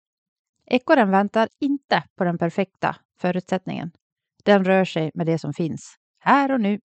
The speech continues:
Rörelse skapar klarhet.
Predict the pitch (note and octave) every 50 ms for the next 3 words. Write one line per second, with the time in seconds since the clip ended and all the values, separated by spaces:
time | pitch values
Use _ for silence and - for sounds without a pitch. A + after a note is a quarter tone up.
0 | _ _ _ _ _ _ _ _ _ _ _ _ _ _ _ _ _ _ _ -
1 | A3+ A#3 A#3+ B3 C4+ D4+ D4 - - A#3+ A#3+ - - G3 F3+ - E3 - - F#3
2 | F3 F#3 F#3 G3 - - -